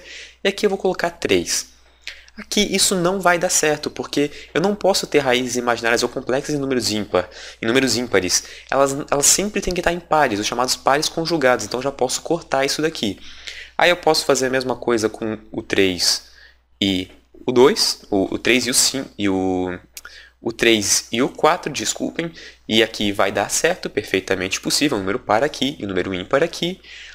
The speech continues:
Aí eu posso, por exemplo, pegar dois e cinco, o que não vai dar certo, porque desse lado nós vamos ter, ou, eu fiz errado aqui, desse lado nós vamos ter o número ímpar de raízes imaginárias, tipo mais pra baixo agora.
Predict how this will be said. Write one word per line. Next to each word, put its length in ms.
Aí 180
eu 100
posso, 340
por 160
exemplo, 340
pegar 500
dois 920
e 120
cinco, 640
o 100
que 160
não 300
vai 260
dar 140
certo, 460
porque 260
desse 260
lado 280
nós 160
vamos 240
ter, 240
ou, 160
eu 240
fiz 180
errado 240
aqui, 200
desse 260
lado 200
nós 100
vamos 220
ter 120
o 40
número 400
ímpar 440
de 140
raízes 400
imaginárias, 640
tipo 200
mais 140
pra 140
baixo 260
agora. 400